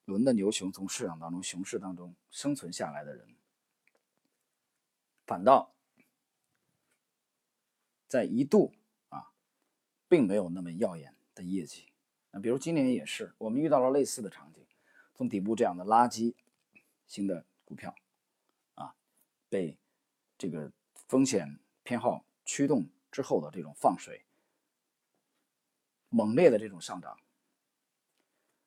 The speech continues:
呃，讲心里话，我们也一度的眩晕。你说，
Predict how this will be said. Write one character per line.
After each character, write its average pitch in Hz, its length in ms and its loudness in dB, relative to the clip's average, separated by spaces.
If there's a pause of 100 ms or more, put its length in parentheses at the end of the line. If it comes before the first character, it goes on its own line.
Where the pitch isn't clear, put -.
呃， 85 300 -14
讲 95 200 -4
心 156 120 0
里 127 120 2
话， - 280 -8 (280)
我 92 160 -10
们 101 120 -2
也 113 200 -2
一 87 100 -6
度 110 160 0
的 90 100 -4
眩 120 240 -4
晕。 85 320 -12
你 95 140 -10
说， 156 260 4